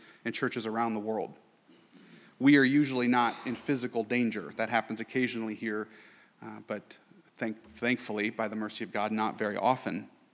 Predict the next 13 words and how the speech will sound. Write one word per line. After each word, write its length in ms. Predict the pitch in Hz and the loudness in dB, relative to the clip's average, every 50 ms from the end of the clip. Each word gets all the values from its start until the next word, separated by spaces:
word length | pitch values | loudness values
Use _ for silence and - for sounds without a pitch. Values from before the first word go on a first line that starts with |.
| _ _ - | _ _ 4
But 100 | 131 139 | 6 6
it 100 | 139 - | 6 8
does 240 | 156 147 147 131 | 10 10 10 10
in 80 | 135 123 | 8 4
other 180 | 117 113 113 110 | 4 4 2 0
places. 640 | - - 104 95 - - - - - - - - - _ _ _ _ _ _ _ _ _ _ _ _ _ _ - - - _ _ _ - - _ _ - - - - - - - | -2 -2 -4 -2 -2 -4 -6 -4 -4 -4 -6 -6 -12 _ _ _ _ _ _ _ _ _ _ _ _ _ _ -20 -20 -20 _ _ _ -20 -20 _ _ -20 -20 -20 -20 -18 4 8
However, 280 | 220 214 214 196 202 | 10 10 10 10 8
the 100 | 185 170 | 10 10
absence 380 | 170 175 185 180 175 - 175 151 | 12 12 10 10 8 2 -2 -2
of 120 | 156 127 | 2 4
danger 400 | 156 156 165 170 160 156 147 139 | 6 8 8 8 6 6 4 4
in 60 | 139 | 4
our, 340 | 139 139 139 139 139 135 131 | 4 6 6 6 4 2 0